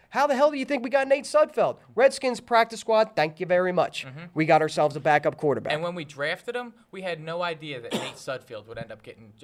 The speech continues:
Speaker 2: would end up getting injured. So it really, like, the timetable of it makes no sense as to why we, why we got him in the first place.
Speaker 1: And, and, the, and the fifth round pick, look, I can understand you took a page out of the Andy Reid playbook.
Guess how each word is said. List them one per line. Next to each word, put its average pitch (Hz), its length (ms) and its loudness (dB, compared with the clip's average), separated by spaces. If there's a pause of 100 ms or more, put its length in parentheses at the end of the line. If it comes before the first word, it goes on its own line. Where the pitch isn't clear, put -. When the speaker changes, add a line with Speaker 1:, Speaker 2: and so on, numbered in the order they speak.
Speaker 2:
would 120 240 -16
end 123 180 -10
up 110 140 -14
getting 113 340 -14
injured. - 440 -16
So 135 260 -10
it 139 100 -16
really, 170 280 -10
like, 135 260 -10
the 135 80 -16
timetable 180 640 -10
of 202 80 -10
it 214 100 -14
makes 135 280 -14
no 127 100 -12
sense - 380 -14
as 123 140 -10
to 127 60 -20
why 117 140 -8
we, 110 140 -16
why 113 240 -12
we 117 80 -18
got 113 180 -10
him 107 80 -16
in 107 60 -18
the 104 60 -20
first 104 260 -14
place. - 300 -20 (140)
Speaker 1:
And, 208 140 2
and, 202 200 0
the, 190 100 -2
and 196 100 0
the 190 60 0
fifth 294 240 -2
round 240 160 6
pick, 214 180 -6
look, 196 180 4
I 170 120 4
can 202 140 0
understand 196 580 0 (320)
you 165 100 -8
took - 180 -12
a - 40 -14
page 190 560 -2 (180)
out 165 140 0
of 156 80 -4
the 165 120 -2
Andy 170 320 2
Reid 160 280 -2
playbook. 117 400 -2